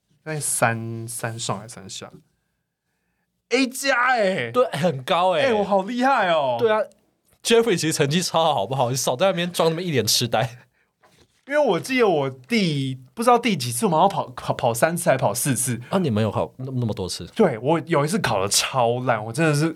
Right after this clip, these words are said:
Speaker 1: 难过快哭了，大概六十几分这样。
Speaker 2: 可是是不是因为跑三四次，所以比较有机会可以挽回？
Speaker 1: 嗯，有可能。
Speaker 2: 因为像我们系就是期中、期末两次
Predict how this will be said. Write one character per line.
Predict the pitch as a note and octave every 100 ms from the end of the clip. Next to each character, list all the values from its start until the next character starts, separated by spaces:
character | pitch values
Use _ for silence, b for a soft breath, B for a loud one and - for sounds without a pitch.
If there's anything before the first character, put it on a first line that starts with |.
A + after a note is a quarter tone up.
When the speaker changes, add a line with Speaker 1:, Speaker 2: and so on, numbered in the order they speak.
| -
Speaker 1:
难 | B2+ A#2
过 | C#3
快 | C#3
哭 | C3+ - C3 A#2+
了， | A#2+
大 | D3
概 |
六 | C#3+ C3
十 | G2+
几 | - G2
分 | F2 G2 G2
这 | G2+
样。 |
Speaker 2:
可 | C#3+
是 | D3+ G3+
是 | G3
不 |
是 | F3+
因 | F#3
为 | E3 - _ _ -
跑 | G#2+ G2+
三 | A#2+ A#2
四 | B2+ A2
次， | - G#2
所 | A2+
以 | A2+ F#2+ - _
比 | F2+
较 | A2+ G#2
有 | F2 D2+
机 | - F2+
会 | - E2
可 | D2+
以 |
挽 | D#2+ D2+
回？ | - - - _ _ _ _ _ _ _
Speaker 1:
嗯， | A#2+ A2 G#2+ G#2+
有 | G#2+ A2
可 |
能。 | F#3+
Speaker 2:
因 |
为 | G3
像 | F#3+ D3
我 |
们 | G2+ G2
系 | - A#2+
就 | G2 A2+
是 | A#2
期 | - F#2+
中、 | G#2 G#2
期 | E2+
末 | E2 E2+
两 | D2+ -
次 | - E2 C#2+